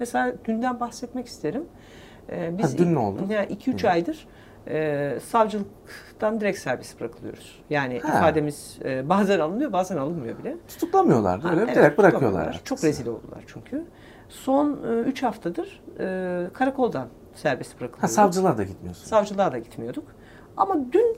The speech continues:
Speaker 1: mesela garip garip bir şey yani. Hani bir şey oturur değil mi? Hani bir,
Speaker 2: Ha, bir
Speaker 1: bir şey,
Speaker 2: sistem olur
Speaker 1: bir
Speaker 2: tabii.
Speaker 1: sistem
Speaker 2: Yani
Speaker 1: olur.
Speaker 2: sistemli tutuklanın ya, değil
Speaker 1: Ha,
Speaker 2: mi? Yani,
Speaker 1: evet,
Speaker 2: evet.
Speaker 1: yani mesela Ankara'da kabahatler
Speaker 2: <clears throat>
Speaker 1: gözaltına
Speaker 2: Tabii.
Speaker 1: alıyor, kabahatler kanundan serbest bırakıyor. Şimdi bizimki öyle de değil.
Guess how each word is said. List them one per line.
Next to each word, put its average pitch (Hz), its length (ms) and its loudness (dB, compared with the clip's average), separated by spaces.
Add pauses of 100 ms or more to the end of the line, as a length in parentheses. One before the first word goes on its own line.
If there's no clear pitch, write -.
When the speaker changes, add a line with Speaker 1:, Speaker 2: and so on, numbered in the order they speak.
Speaker 1:
mesela 185 460 -6 (140)
garip 294 300 0
garip 160 300 0
bir - 40 -12
şey 330 200 -4
yani. 120 340 -6 (600)
Hani 175 260 0
bir 269 40 -2
şey 311 360 6
oturur 233 440 6
değil 370 120 6
mi? 147 220 2 (100)
Hani 123 260 -6 (260)
bir, 208 60 -2
Speaker 2:
Ha, 185 40 4
bir 175 60 4
Speaker 1:
bir 196 40 4
şey, - 180 6
Speaker 2:
sistem 170 240 10
olur 98 140 4
Speaker 1:
bir - 40 0
Speaker 2:
tabii. - 20 0 (200)
Speaker 1:
sistem 311 200 12
Speaker 2:
Yani - 100 12
Speaker 1:
olur. 151 100 4
Speaker 2:
sistemli 247 480 8
tutuklanın 127 640 4
ya, 110 260 4
değil - 120 -2
Speaker 1:
Ha, 202 40 10
Speaker 2:
mi? 240 60 10
Yani, - 160 8
Speaker 1:
evet, 226 280 10
Speaker 2:
evet. 147 100 10
Speaker 1:
yani 185 160 8
mesela 247 260 2
Ankara'da 233 460 4
kabahatler 214 720 10
Speaker 2:
<clears throat> - 160 -4
Speaker 1:
gözaltına 214 460 10
Speaker 2:
Tabii. 156 100 8
Speaker 1:
alıyor, 156 220 2
kabahatler 233 520 4
kanundan 160 380 0
serbest 214 460 2
bırakıyor. 117 360 -8
Şimdi 214 240 -8
bizimki 294 280 2
öyle 233 300 2
de 170 160 -2
değil. 120 160 -12